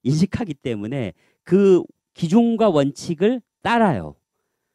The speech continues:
이게 놀이가 갖고 있는 굉장히 중요한 힘입니다.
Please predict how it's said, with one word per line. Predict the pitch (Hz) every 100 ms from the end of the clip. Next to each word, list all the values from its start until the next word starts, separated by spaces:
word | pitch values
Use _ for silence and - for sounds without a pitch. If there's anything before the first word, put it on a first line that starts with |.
| _ _
이게 | 196 190 226
놀이가 | 151 170 214 208 175
갖고 | 123 - 160
있는 | 147 135
굉장히 | - 120 214 180
중요한 | - 120 110
힘입니다. | 101 107 98 85 78